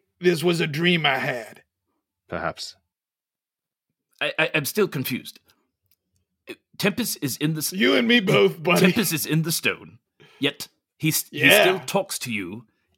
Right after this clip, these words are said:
Speaker 3: and still gives you powers.
Speaker 1: I, I suppose so. He's been a little quiet lately.
Speaker 2: Hmm.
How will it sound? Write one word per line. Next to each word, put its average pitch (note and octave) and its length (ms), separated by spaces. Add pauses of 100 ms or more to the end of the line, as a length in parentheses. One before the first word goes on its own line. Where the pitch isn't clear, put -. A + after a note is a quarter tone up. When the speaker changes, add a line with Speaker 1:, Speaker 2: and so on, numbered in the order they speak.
Speaker 3:
and A#2+ 120
still E3 280
gives C3+ 240
you C#3 100
powers. A2+ 560 (2000)
Speaker 1:
I, F#3 260 (120)
I F3+ 120
suppose G#3+ 500
so. E3+ 460 (420)
He's F3 220
been A3 200
a A3 40
little G#3 260
quiet G3 500
lately. D#3 560 (1600)
Speaker 2:
Hmm. E2+ 300